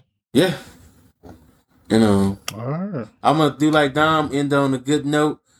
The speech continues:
Speaker 1: and say it's your boy,
Speaker 2: Dom Morales, man, and it's your boy,
Speaker 1: Mister Wavy Willis, and you know India's
Speaker 2: and
Speaker 1: not.
Speaker 2: it's your girl.
Speaker 1: Yep, she's not here.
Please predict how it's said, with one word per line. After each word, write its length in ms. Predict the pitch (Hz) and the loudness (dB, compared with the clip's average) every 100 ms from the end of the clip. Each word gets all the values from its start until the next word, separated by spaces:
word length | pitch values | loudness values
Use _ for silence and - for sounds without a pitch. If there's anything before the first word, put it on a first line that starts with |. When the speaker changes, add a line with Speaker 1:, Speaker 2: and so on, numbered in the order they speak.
| _ _ | _ _
Speaker 1:
and 160 | 107 110 | -10 -4
say 300 | 135 123 113 | 0 2 0
it's 260 | 113 - | -2 -4
your 100 | 117 | -4
boy, 360 | 107 127 131 151 _ _ _ _ _ _ _ _ _ _ _ - | -2 0 0 -2 _ _ _ _ _ _ _ _ _ _ _ -12
Speaker 2:
Dom 360 | 120 127 131 131 | -4 0 2 4
Morales, 500 | 127 135 170 165 139 | 4 4 4 2 -4
man, 400 | 135 143 156 139 | -6 -6 -6 -6
and 160 | 107 120 | -4 -4
it's 180 | 123 | -4
your 100 | 131 123 | -4 -4
boy, 380 | 120 113 92 | -2 -4 -4
Speaker 1:
Mister 260 | 113 117 110 | -6 -4 0
Wavy 260 | 113 107 104 | 2 2 0
Willis, 640 | 117 156 156 160 - - _ _ _ _ _ - | 2 2 2 -2 -8 -16 _ _ _ _ _ -10
and 160 | 120 | -6
you 140 | 127 131 | -4 0
know 180 | 139 135 | 0 0
India's 380 | 131 139 139 | 0 0 2
Speaker 2:
and 100 | 135 | 2
Speaker 1:
not. 160 | 156 - | 2 4
Speaker 2:
it's 300 | 143 143 - | 2 0 0
your 160 | 127 127 | 0 2
girl. 480 | 117 107 95 92 | 2 0 0 -4
Speaker 1:
Yep, 180 | 120 151 | -6 -8
she's 220 | - 123 | -10 -6
not 160 | 131 131 | -2 -2
here. 240 | 180 160 | -2 -6